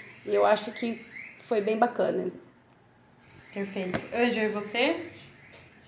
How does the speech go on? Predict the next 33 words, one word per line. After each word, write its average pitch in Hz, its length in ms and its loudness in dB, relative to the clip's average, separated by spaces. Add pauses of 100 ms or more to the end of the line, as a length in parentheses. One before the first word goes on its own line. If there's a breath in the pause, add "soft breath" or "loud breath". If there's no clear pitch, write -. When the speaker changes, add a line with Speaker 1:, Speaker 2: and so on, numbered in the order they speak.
(1500 loud breath)
Speaker 2:
A 220 80 4
pergunta 262 480 4
que 269 140 -2
eu 226 120 4
fiz 339 380 0
foi 285 200 4
em 294 120 6
que 294 120 0
sentido, 247 520 -2
né? 196 180 -2
Tem 277 120 -2
alguma 254 360 4
outra 240 260 2
prática 220 600 0
que 202 100 -12
você 202 220 -6
gostaria 196 380 -2
de 190 260 -4 (420 loud breath)
compartilhar, 226 840 4
que - 100 -10
foi 220 200 -4
interessante 208 500 -4
pra - 140 -10
você? 214 580 -2 (300 loud breath)
A 220 120 4
Dani 262 240 6
trouxe 269 360 6
a - 20 6
estratégia, 254 600 2
por 233 160 -4
exemplo, 277 500 0
de, 240 800 -2
de 202 420 -4